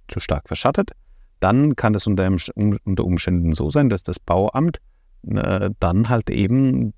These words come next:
diesen Punkt entsprechend stärker prüft und, äh, da drauf halt eben schaut und Acht gibt und sagt dann, „Okay, ja, das stimmt,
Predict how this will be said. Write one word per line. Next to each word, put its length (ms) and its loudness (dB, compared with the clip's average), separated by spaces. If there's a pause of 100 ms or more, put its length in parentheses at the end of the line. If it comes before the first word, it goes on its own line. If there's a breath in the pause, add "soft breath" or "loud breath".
diesen 960 2
Punkt 520 2 (520)
entsprechend 840 2
stärker 440 2
prüft 560 0
und, 360 2
äh, 260 2
da 160 2
drauf 320 0
halt 140 0
eben 180 0
schaut 340 2
und 140 -6
Acht 220 -4
gibt 220 -2
und 120 2
sagt 300 2
dann, 100 0
„Okay, 300 2
ja, 200 2
das 120 -4
stimmt, 220 0